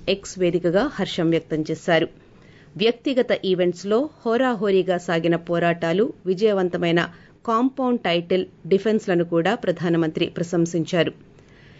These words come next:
ఈ అద్భుతమైన విజయం దేశవ్యాప్తంగా ఉన్న అనేక మంది ఆశావహ అథ్లెట్లకు స్ఫూర్తినిస్తుందని పేర్కొన్నారు. నాణ్యత లేని విత్తనాల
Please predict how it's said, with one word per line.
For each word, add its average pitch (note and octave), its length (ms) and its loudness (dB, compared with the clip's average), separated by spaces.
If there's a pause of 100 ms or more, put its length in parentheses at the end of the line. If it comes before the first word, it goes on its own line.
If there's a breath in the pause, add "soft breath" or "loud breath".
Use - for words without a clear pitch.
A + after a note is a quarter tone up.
(120)
ఈ A#3+ 160 2
అద్భుతమైన A3+ 600 0
విజయం F#3 380 0
దేశవ్యాప్తంగా F#3 920 0
ఉన్న F3 200 2 (200)
అనేక A#3 340 2
మంది F3+ 300 2 (160)
ఆశావహ F#3 540 0 (100)
అథ్లెట్లకు F3+ 580 0
స్ఫూర్తినిస్తుందని F3 1000 -2
పేర్కొన్నారు. E3 720 -2 (1900 loud breath)
నాణ్యత C4+ 520 0
లేని G#3 280 0
విత్తనాల F#3+ 480 0